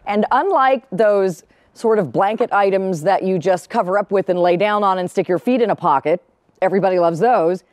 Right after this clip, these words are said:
But these are even better because now you can actually walk around in them,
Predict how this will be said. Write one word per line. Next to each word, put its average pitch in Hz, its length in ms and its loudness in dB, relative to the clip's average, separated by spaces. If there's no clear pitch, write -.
But 202 220 -2
these 285 320 0
are 269 80 2
even 226 200 0
better 175 280 0
because 170 400 -4
now 208 360 0
you 208 180 0
can 196 160 -4
actually 175 580 0
walk 175 340 0
around 254 400 0
in 269 120 0
them, 269 380 -2